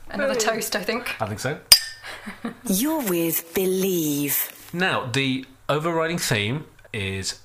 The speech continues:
Speaker 2: uh, mindfulness. I must confess, I have a very kind of, uh, sketchy, almost amorphous, uh, handle on this.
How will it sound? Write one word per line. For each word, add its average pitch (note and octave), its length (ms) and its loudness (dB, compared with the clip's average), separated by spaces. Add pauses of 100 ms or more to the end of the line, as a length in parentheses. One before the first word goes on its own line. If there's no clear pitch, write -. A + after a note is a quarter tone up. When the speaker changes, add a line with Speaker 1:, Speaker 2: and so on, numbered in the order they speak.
Speaker 2:
uh, A#2 120 -2
mindfulness. A#2 1040 2 (260)
I - 40 -4
must E2+ 180 0
confess, G2 500 2
I F#2+ 160 2 (320)
have G2+ 120 -2
a G2+ 60 -2
very G2 640 0 (300)
kind G#2 220 0
of, F#2 260 -4 (100)
uh, D3 480 -2
sketchy, C#3 600 4
almost G#2+ 260 -2
amorphous, A2 800 0
uh, E2 380 -2
handle A2+ 480 2
on G#2 320 0
this. F#2+ 320 0